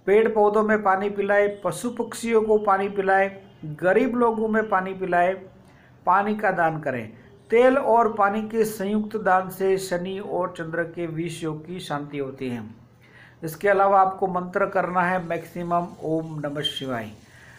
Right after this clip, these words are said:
रत्न आप कौन सा धारण कर सकते हैं, ये तो आपकी कुंडली को देख के ही पता चलेगा, क्योंकि, अ, बिना कुंडली देखे एडवाइस कर,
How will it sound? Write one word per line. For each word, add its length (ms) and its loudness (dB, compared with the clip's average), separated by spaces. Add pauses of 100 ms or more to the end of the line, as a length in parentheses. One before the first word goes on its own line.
(200)
रत्न 300 0
आप 360 4
कौन 220 4
सा 160 2
धारण 300 2
कर 160 0
सकते 320 -2
हैं, 400 2
ये 180 -4
तो 160 -2
आपकी 340 0
कुंडली 360 -8
को 160 -8
देख 300 -6
के 80 -6
ही 60 -2
पता 240 -8
चलेगा, 460 -2 (600)
क्योंकि, 720 -2 (2000)
अ, 240 0
बिना 380 2
कुंडली 400 -2
देखे 340 2
एडवाइस 580 0
कर, 340 -4